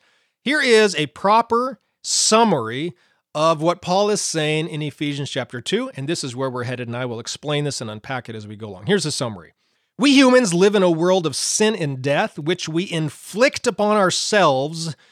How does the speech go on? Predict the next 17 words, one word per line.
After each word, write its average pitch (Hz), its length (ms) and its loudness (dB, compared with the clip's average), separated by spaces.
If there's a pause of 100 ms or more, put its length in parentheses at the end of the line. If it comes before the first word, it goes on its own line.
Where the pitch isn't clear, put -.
(300)
by 156 180 0
accusing, 233 800 -2 (240)
condemning, 190 760 0 (200)
and 170 260 -2
killing 294 460 4
one 147 160 2
another. 131 460 -4 (300)
Worst 247 220 -2
of 185 100 2
all, 196 240 4
we 160 120 -2
do 170 240 -4
it 214 60 4
all 190 200 4
in 156 100 0
God's 143 340 -2
name. 110 320 -10